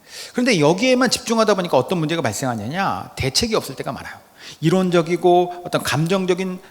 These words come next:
준비나 이런 것들이 병행되어야 되는데 이게 병행되지 않은 상태로 있다 보면은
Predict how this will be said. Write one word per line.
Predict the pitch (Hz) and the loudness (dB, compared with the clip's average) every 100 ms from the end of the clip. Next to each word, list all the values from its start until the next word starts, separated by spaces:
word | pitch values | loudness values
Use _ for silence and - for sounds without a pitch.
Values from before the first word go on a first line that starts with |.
| _ _ | _ _
준비나 | - 170 170 175 170 | -6 -4 0 2 2
이런 | 156 | 0
것들이 | 160 180 | -2 -4
병행되어야 | - 117 160 220 214 185 143 143 143 156 | -6 -2 0 2 0 2 4 6 6 4
되는데 | 131 113 151 147 | 2 -2 -2 -2
이게 | 147 220 | -2 -4
병행되지 | 110 135 196 196 185 | -2 -4 -2 -2 -2
않은 | 120 143 | -2 -2
상태로 | 160 156 160 | -4 -6 -6
있다 | 123 139 | 0 0
보면은 | 107 175 | 0 -2